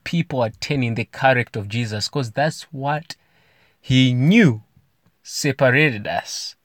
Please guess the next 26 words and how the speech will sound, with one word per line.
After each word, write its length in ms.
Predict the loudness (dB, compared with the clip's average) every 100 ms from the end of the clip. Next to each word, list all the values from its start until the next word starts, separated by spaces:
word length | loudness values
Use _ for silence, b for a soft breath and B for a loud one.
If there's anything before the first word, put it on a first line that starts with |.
| _ _ _ _ _ _ -6
and 200 | -2 2
made 140 | 2 2
us 220 | 0 2
right 160 | 0
with 200 | 0 -8
God. 380 | -8 -8 -10 -20 _ _ _ _ _ _ _
So 200 | -6 0
his 320 | 2 2 2
leadership, 800 | 0 0 4 4 2 -4 -6 -16 _ _ _ _ _
it 120 | -2
was 180 | 0 2
mostly 380 | 2 2 0 -4
founded 600 | 0 2 2 2 0 -2 -6
on 220 | -4 -4
the 120 | -6 _
character 720 | -12 0 4 6 4 0 -6 -6
of 160 | -6 -6
Jesus 320 | -6 -6 -6
Christ. 280 | -4 -4 -2
So 80 | -2
he 40 |
was 140 | 0 0
a 40 |
man 300 | -2 0 0
of 140 | -2
character. 680 | -2 0 0 -2 -4 -4 -6